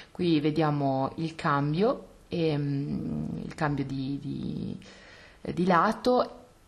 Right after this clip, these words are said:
e possiamo anche cercare nel fare questo di apprezzare, cioè di notare la differenza tra una parte e l'altra, quindi destra e sinistra,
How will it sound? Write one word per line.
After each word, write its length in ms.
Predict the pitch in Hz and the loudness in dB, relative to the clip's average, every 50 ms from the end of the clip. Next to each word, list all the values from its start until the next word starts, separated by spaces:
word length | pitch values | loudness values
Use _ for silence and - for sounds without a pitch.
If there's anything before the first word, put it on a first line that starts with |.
| _ - | _ 0
e 320 | - 202 220 247 269 240 - - | 4 4 6 6 4 2 0 0
possiamo 560 | - 196 190 - 233 226 226 220 214 208 - | -2 -2 0 2 4 6 6 6 6 4 4
anche 340 | - - 208 220 214 233 226 | 2 2 2 2 2 0 0
cercare 640 | - - 196 190 190 - 196 185 170 165 160 160 | 2 2 2 0 2 2 4 6 6 6 4 4
nel 140 | 156 160 160 | 2 0 -2
fare 260 | - - 185 180 202 | 0 2 2 2 2
questo 360 | 196 - 185 185 190 - - 180 | 0 0 -2 -2 0 -2 -4 -2
di 120 | 170 185 | 2 2
apprezzare, 1200 | 165 160 160 - - 196 196 190 190 - - - - 196 175 175 180 180 185 196 202 214 220 226 226 | 2 2 2 0 0 0 0 0 -2 -6 -10 0 2 4 4 6 6 4 4 4 4 4 4 2 2
cioè 160 | - - 175 | 0 -2 0
di 120 | 165 170 180 | 2 2 2
notare 520 | 180 185 185 - - 170 165 170 175 185 | 2 2 0 2 4 4 6 6 6 6
la 100 | 185 175 | 6 4
differenza 920 | 165 160 175 165 - - - 185 175 175 165 165 175 190 185 - - 190 180 | 4 2 -2 -4 -4 0 2 4 4 6 6 4 4 2 0 0 0 0 0
tra 220 | 180 - 156 156 | 2 2 2 4
una 160 | 156 165 160 156 | 4 4 2 2
parte 340 | 156 160 156 151 - - | 2 2 2 2 0 -2
e 40 | 151 | 0
l'altra, 500 | 147 156 165 160 151 143 139 - 147 143 | 2 4 4 6 4 4 0 -2 -6 -6
quindi 260 | - 156 151 147 143 | -4 -2 -2 -2 -2
destra 340 | 139 147 151 151 151 - - | 0 -2 -2 -2 -4 -6 -8
e 60 | 151 | -8
sinistra, 760 | - - - 151 156 160 151 151 - - - - 147 147 151 | -8 -6 -4 -2 -2 -2 -2 -4 -8 -12 -6 -4 -4 -4 -4